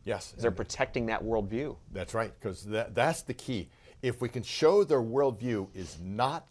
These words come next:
Speaker 1: consistent with reality, then we've put a major hole in their whole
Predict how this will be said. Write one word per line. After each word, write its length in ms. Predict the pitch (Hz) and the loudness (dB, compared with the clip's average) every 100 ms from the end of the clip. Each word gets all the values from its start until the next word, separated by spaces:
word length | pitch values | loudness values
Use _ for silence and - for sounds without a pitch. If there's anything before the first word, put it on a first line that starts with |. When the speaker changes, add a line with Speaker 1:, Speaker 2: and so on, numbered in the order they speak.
| - | -16
Speaker 1:
consistent 720 | - 120 - 139 - 123 - | -12 -10 -4 -4 -4 -8 -8
with 180 | 104 - | -10 -6
reality, 640 | 101 107 104 82 78 76 - - - _ _ _ 92 85 | -4 -2 -4 -6 -12 -16 -18 -20 -20 _ _ _ -18 -12
then 260 | - 123 131 | 2 2 4
we've 220 | 120 95 - - 123 | 0 -2 -8 -18 -6
put 180 | - 95 | 2 2
a 60 | |
major 640 | 85 90 101 117 123 113 107 | 2 -4 0 2 0 -2 -4
hole 460 | - 127 95 78 | 4 6 6 2
in 160 | 104 85 | -8 -10
their 140 | 82 | -10
whole 520 | 78 - 127 127 139 | -10 -2 0 2 2